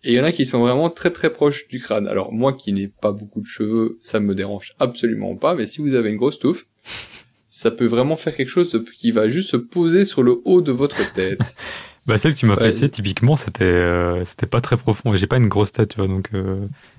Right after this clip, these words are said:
Speaker 1: C'était une verte ?
Speaker 2: Ouais, la verte, ouais.
Speaker 1: Oui, effectivement. Euh, là, en fait, c'est vraiment un shape qui est classique des, des casquettes de, de course à pied, en fait. Qui est vraiment, qui est proche du, du crâne et qui s'enfonce complètement.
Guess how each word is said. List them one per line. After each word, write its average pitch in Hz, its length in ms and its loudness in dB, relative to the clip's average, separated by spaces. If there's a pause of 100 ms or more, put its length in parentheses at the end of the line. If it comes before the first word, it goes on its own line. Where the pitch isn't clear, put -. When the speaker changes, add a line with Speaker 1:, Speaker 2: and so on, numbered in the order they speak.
(480)
Speaker 1:
C'était - 340 0
une 127 80 4
verte ? 165 480 0 (800)
Speaker 2:
Ouais, 113 120 2
la 101 120 2
verte, 98 240 -4
ouais. 98 120 -8 (760)
Speaker 1:
Oui, 107 360 -4
effectivement. 104 800 -4
Euh, 104 480 2
là, 135 400 4
en 131 100 2
fait, 151 160 0
c'est 123 120 -2
vraiment 117 500 2
un 107 60 0
shape 131 340 0
qui - 120 -4
est 101 40 -2
classique 117 460 -4
des, 107 420 0
des 104 140 -2
casquettes 113 480 -2
de, 98 260 -2
de 101 240 -2
course - 320 -10
à 104 80 -2
pied, 113 240 -2
en 104 80 -8
fait. 101 260 -12 (760)
Qui - 140 -2
est 107 80 2
vraiment, 123 340 2
qui - 240 -6
est 98 60 -2
proche 147 360 2
du, 117 360 6
du 104 120 -8
crâne 135 280 2
et 120 80 0
qui - 140 -10
s'enfonce 127 420 -6
complètement. 120 640 -4